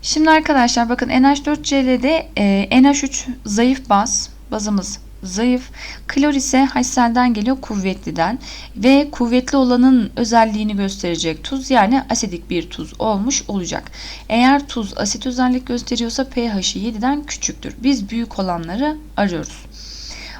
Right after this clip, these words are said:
Potasyum florüre bakarsak eğer arkadaşlar, potasyum, potasyum hidroksitten geliyor. Yani kuvvetli baz, bakın kuvvetli baz. Flor ise zayıf asitten geliyor. Burada ne olacak o zaman? Kuvvetlinin özelliğini gösterecek. Yani burası bazik bir tuz olmuş olacak.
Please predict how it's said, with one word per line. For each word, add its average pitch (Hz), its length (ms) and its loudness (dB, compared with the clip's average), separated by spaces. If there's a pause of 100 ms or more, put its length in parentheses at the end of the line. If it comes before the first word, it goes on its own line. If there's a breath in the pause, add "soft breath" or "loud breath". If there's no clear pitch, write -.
Potasyum 302 600 2
florüre 285 440 0
bakarsak 285 520 -2
eğer 233 100 2
arkadaşlar, 196 600 -2
potasyum, 277 540 -2
potasyum 262 480 -2
hidroksitten 240 580 -2
geliyor. 196 200 -2
Yani 208 320 -2
kuvvetli 214 540 -4
baz, 185 400 0 (100)
bakın - 260 -12
kuvvetli 214 540 -6
baz. 254 380 0 (800 loud breath)
Flor 294 280 2
ise 269 380 2
zayıf 254 300 0
asitten 165 420 -4
geliyor. 165 340 -8
Burada 277 260 2
ne 262 100 2
olacak 208 380 -2
o 175 40 -6
zaman? 226 320 -8
Kuvvetlinin 247 480 -2
özelliğini 170 500 -4
gösterecek. - 600 -6
Yani 233 280 2
burası 247 360 -2
bazik 202 460 -2
bir 170 140 -2
tuz 233 440 -12
olmuş 262 360 0
olacak. 247 340 -2